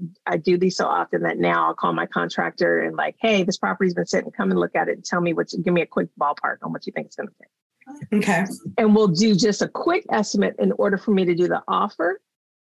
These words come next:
Speaker 1: And then during our contingency period, we'll tighten up the numbers in order to actually present them to the lender.
Speaker 2: Okay. Do you think that because of all of these moving parts, the close of escrow period is extended?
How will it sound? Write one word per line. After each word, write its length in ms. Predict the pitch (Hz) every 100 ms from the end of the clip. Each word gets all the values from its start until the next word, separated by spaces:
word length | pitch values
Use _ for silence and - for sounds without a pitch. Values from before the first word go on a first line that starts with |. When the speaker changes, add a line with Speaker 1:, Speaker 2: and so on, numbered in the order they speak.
| -
Speaker 1:
And 340 | 220 208 185
then 460 | 220 226 202 190 180
during 240 | 196 185
our 80 | 175
contingency 540 | 180 170 226 208 180
period, 360 | 165 185 170 165
we'll 180 | 175 170
tighten 460 | - 220 - -
up 120 | 175 -
the 40 | -
numbers 540 | 165 151 165 156 - -
in 140 | 185
order 260 | 185 175 170
to 260 | - -
actually 280 | 170 - 180
present 360 | - 170 233 208
them 120 | 175
to 120 | -
the 100 | 165
lender. 380 | 165 - - - - _ _ 330 320 254 - 330 359 403 -
Speaker 2:
Okay. 300 | 233 233 208
Do 120 | 240 247
you 160 | 277
think 320 | - 269 269
that 320 | 247 226 214 -
because 400 | 214 - 240 240
of 80 | 226
all 260 | - 202
of 100 | 214
these 180 | 220 214
moving 380 | 220 208 196 190
parts, 360 | - 185 196 -
the 120 | 196
close 240 | 208 196
of 80 | 190
escrow 460 | - 185 - 220 220
period 600 | 240 233 233 254 262 262 _ _ _ _ _ _
is 140 | 220
extended? 640 | 214 208 - 196 226 285